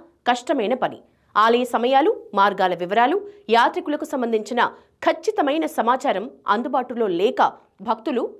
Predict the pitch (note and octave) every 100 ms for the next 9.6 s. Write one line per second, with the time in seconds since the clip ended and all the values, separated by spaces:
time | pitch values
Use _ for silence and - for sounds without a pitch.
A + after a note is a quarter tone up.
0 | F3 G#3 C4 F4 C4 C4 B3 B3+ A#3 A3+
1 | A#3 F3+ D#3 D3 - _ _ _ - A#3
2 | D4+ E4+ E4+ D4 A#3 F#3+ A3+ E4 - B3+
3 | A3+ G#3 F#3 F3 D#3+ A#3 A#3 G3+ C#4 C4+
4 | - - _ - A3 C4+ G4+ - D4 A3+
5 | F#3 F#3+ D4 - _ - C#4 C#4 F#4+ F#4+
6 | G4 A3 B3+ A3+ E3 G#3 - - F#3 G3+
7 | - B3+ D3+ - - _ - D#4 E4+ E4
8 | F4 E4+ G3+ B3 E4+ D4+ A#3 A3+ A3 A3
9 | B3 A#3+ G3+ D#3+ D#3+